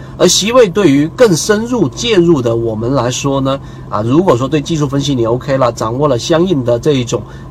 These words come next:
盈利模式，你就可以开始从我们近期开始讲的游资这一种历史，啊，然后去寻找资金，去寻找题材，去寻找能够去引场-，引起、引起市场的这一种，啊，参与气氛、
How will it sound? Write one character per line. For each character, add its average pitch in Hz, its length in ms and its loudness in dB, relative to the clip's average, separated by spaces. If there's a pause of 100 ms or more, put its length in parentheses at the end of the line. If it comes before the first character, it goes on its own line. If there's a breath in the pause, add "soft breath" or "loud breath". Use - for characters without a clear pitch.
盈 135 120 4
利 185 120 4
模 127 160 4
式， 143 240 -2 (200 loud breath)
你 120 120 -2
就 185 160 2
可 139 180 0
以 113 80 4
开 135 160 -4
始 123 80 -6
从 123 260 -4
我 120 80 0
们 117 200 -6
近 160 240 0
期 127 160 -6
开 139 120 -2
始 123 120 -6
讲 120 280 -6
的 107 80 -14
游 120 300 2
资 196 300 -4 (340 loud breath)
这 160 200 4
一 131 60 2
种 113 240 -2
历 165 140 8
史， - 220 -4 (340 loud breath)
啊， 101 300 -6
然 110 120 0
后 127 80 4
去 131 120 -6
寻 139 200 -2
找 185 160 2
资 170 220 0
金， 170 220 4 (200 loud breath)
去 - 160 -6
寻 120 220 -2
找 123 160 2
题 131 240 -4
材， 117 300 -4 (180 loud breath)
去 - 140 -4
寻 143 280 0
找 170 220 2 (200)
能 135 280 2
够 240 200 4
去 151 180 -2
引 120 260 0
场-， 156 320 -2 (140)
引 139 180 2
起、 - 200 -4
引 143 160 2
起 - 180 -4
市 302 260 2
场 110 320 -4
的 107 120 -10
这 156 140 -2
一 131 120 -2
种， 117 180 -4 (400 loud breath)
啊， 90 320 -6
参 208 240 2
与 127 140 0
气 202 320 -2
氛、 160 220 0